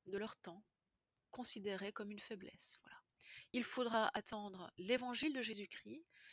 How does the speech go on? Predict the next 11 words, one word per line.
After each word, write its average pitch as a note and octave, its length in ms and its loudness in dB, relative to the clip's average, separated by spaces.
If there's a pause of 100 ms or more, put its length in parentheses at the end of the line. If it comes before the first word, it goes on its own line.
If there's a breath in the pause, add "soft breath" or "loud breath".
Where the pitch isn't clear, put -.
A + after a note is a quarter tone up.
(220 loud breath)
pour - 160 -8
que A3+ 100 0
soit A3 200 2
comprise G#3 760 -4
plus G3+ 120 -8
positivement C4+ 840 2
la G#3 120 4
valeur G#3+ 600 4
de E3+ 80 -8
la F3 140 -6
faiblesse, G3 680 2